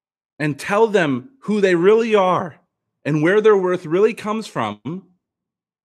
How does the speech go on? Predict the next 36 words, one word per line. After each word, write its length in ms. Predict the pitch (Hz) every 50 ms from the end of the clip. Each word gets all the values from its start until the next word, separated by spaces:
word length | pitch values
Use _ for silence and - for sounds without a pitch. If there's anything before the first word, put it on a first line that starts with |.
| _ -
they're 120 | 156 185
gonna 120 | 185 220 196
continue 380 | - 190 139 - 185 196 214
to 100 | 175 175
circle 300 | - - 196 196 196 202
around 220 | 190 175 160 156 143
the 40 |
same 240 | 135 - 165 185 226 214
mountains. 520 | 185 165 175 190 220 240 - - - - _ _ _ _ _ _ _ -
They're 80 | 143
gonna 120 | 139 156 143
continue 420 | - 160 143 - 175 185 196 190
to 60 | 165
have 200 | 156 156 143 135
the 180 | 127 117 - _ _ _ _ _ -
same 240 | - 180 185 220 226
problems. 400 | - 185 180 185 190 202 208 202
They're 100 | 170 147
gonna 140 | 151 151 139
t-, 260 | 139 - - 160 143
continue 400 | - - 139 131 - 185 202 196
to 60 | 165 151
make 180 | 175 165 -
the 60 | - 117
same 280 | - - 180 185 214
mistakes 460 | 208 196 - - 196 180 180 180 - - -
over 360 | 151 208 233 202 220 220 208
and 100 | 175 156
over 400 | 143 170 196 196 185 196 190 185
and 160 | 147 143 139
over 340 | 135 170 190 190 175 185 170
and 160 | - 139 127
over 340 | - 165 180 185 170 175 175
and 180 | - 143 147 -
over 360 | 135 156 170 165 151 156 147
again. 380 | 139 127 123 131 117 107 101